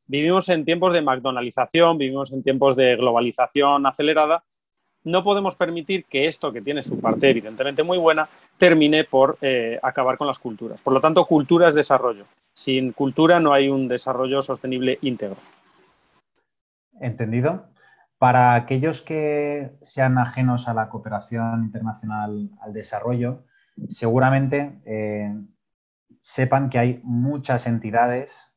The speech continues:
Speaker 2: que se dedican o que contribuyen a, a estos objetivos, ¿no? A los O D S en general o a los eh, que ha mencionado Jano en particular.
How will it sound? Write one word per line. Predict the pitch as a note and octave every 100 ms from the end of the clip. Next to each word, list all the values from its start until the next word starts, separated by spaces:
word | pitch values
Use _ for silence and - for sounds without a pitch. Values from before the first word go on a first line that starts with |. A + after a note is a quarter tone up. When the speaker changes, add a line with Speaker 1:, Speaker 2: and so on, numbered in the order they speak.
| _
Speaker 2:
que | A#2+
se | A2 G#2+
dedican | G#2 G#2 A#2+ A#2+ B2 B2
o | B2
que | A2+
contribuyen | A2 G#2+ G2+ G#2+ B2 A#2+ B2 C#3 C#3+ _
a, | A2 G#2+ G2+ G2 G2
a |
estos | G#2 - A2+
objetivos, | A2 - G#2 B2+ B2+ C3 B2+
¿no? | B2+ A2+
A |
los | G2+ G2
O | G#2+
D | G#2+
S | A2 A#2+ A#2
en | A2
general | A#2+ A#2 B2+ D3 -
o | G#2+
a | G#2
los | G2+ G2+ - _ _ _ _
eh, | - G#2 G2+ G2 G2 G2 F#2+ F#2+ F#2+
que | G#2+
ha |
mencionado | G#2+ G#2+ G#2 A2 A2 A2
Jano | G#2+ A2+ A2+ A2 A2
en | A2
particular. | A2 A2 A#2 B2 C3 D3